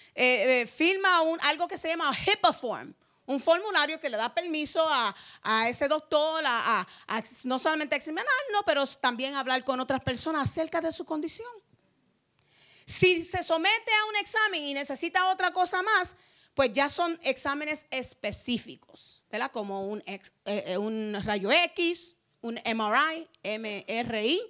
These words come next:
<laughs> ¿Verdad? No nos gusta ir al doctor. ¿A quién le gusta? Yo no sé a quién le gusta, pero yo lo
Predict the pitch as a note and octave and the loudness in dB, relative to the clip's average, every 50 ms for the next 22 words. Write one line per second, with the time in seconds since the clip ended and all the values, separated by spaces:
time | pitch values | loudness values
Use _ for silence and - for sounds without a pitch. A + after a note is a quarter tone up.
0 | - _ - C#4 - D4+ B3 - A#3+ G#3 A3 G#3+ F#3 - - - - - A#3+ B3+ | -12 _ -12 -10 -8 -8 -6 -4 -4 -4 -2 -4 -6 -8 -12 -16 -6 -2 0 0
1 | - - G#4 - - D5 C5+ C5+ - - - E4 C#4 - - - - - - - | 0 0 -2 -2 0 0 0 -2 -2 0 -2 -2 -2 -2 -4 -6 -6 -6 -8 -8
2 | - - - - - - - - D#4+ F4+ G#4 A4 - - D#4+ D#4 D#4+ F4 G4+ A4+ | -8 -10 -12 -12 -16 -10 -4 0 4 4 4 2 2 -6 -6 -4 0 2 2 4
3 | A#4+ B4+ B4 A#4 D#4+ B3+ D4 G#4 B4 C5 C5 - - G#4 F#4+ F#4+ G4 F#4+ F#4+ F4+ | 4 4 2 2 0 0 2 4 4 4 4 4 4 4 4 4 4 2 2 4
4 | E4 E4+ E4 E4 - G4+ G4+ G4 C#4 A3+ G3 - _ _ _ _ _ _ _ _ | 2 2 2 2 6 6 6 8 6 2 -4 -14 _ _ _ _ _ _ _ _
5 | _ _ _ _ _ _ _ _ _ _ _ _ _ _ A#3+ - - D#4+ E4+ F4 | _ _ _ _ _ _ _ _ _ _ _ _ _ _ -14 -10 -8 -6 -6 -6
6 | E4+ D#4+ E4 - - - - _ _ _ _ _ _ _ _ _ _ _ _ _ | -8 -8 -12 -16 -18 -20 -20 _ _ _ _ _ _ _ _ _ _ _ _ _
7 | _ _ _ _ _ _ _ A3+ G#3+ D4+ E4+ F#4+ A4 G#4+ - G4 F#4 - E4+ E4+ | _ _ _ _ _ _ _ 2 6 6 6 8 6 4 2 2 0 2 0 -2
8 | D#4 C4+ B3 C#4 C#4+ - - G3+ F#3 A#3 A3+ A#3 A#3+ A#3+ A3 C#4+ D#4 F4 | -2 -2 -4 -4 -6 -6 -6 -8 -4 -4 -4 -2 -2 2 4 6 6 6